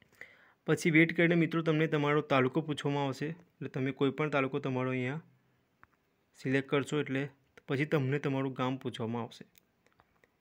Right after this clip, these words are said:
તમે તમારું ગામ સિલેક્ટ કરશો એટલે એ ગામના, એ ગામની અંદર જેટલા પણ બી પી એલ યાદી હશે એ તમામે તમામ તમને અહીંયા મળી જશે.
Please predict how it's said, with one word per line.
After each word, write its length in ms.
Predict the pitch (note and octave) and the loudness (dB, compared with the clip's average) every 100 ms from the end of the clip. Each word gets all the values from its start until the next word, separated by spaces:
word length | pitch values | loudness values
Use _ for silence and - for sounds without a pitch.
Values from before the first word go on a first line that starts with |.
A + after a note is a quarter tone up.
| _ - | _ -6
તમે 200 | C3+ D3 | -4 0
તમારું 300 | D3 D3+ C#3 | 0 2 2
ગામ 220 | C#3+ D3+ D3 | 0 0 -4
સિલેક્ટ 240 | D3+ D3 | -4 -2
કરશો 240 | E3 D#3+ - - | -2 -2 -4 -4
એટલે 200 | C3+ C3+ - _ _ _ _ _ _ _ _ _ - | -4 -6 -8 _ _ _ _ _ _ _ _ _ -8
એ 100 | D#3 C3 | -6 -2
ગામના, 460 | C#3 C3+ C#3+ D#3 D#3+ D#3+ _ D#3+ | 0 2 2 4 2 -2 _ -6
એ 20 | C3+ | -4
ગામની 280 | C#3 C3+ D#3+ | -2 2 4
અંદર 120 | E3 D#3+ | 4 2
જેટલા 240 | C3+ - D#3+ | 0 2 2
પણ 120 | E3+ D#3 | 2 0
બી 100 | C3 A#2+ | 0 0
પી 140 | C#3+ | 2
એલ 100 | D#3 D3 | 2 4
યાદી 300 | B2+ A#2+ D3+ | 2 4 2
હશે 200 | D#3 A2 - _ _ D3 | 2 -4 -12 _ _ -8
એ 100 | C3 | -4
તમામે 360 | C3 C3+ C#3+ D3 | -2 0 -2 -2
તમામ 240 | C#3 C3 C3+ C3 | -2 -2 -4 -4
તમને 200 | B2+ C3 | -4 -2
અહીંયા 280 | B2 C#3 E3+ - _ _ _ - | -4 -6 -10 -18 _ _ _ 0
મળી 260 | C3+ E3 | 4 4
જશે. 200 | E3 E3+ | 2 0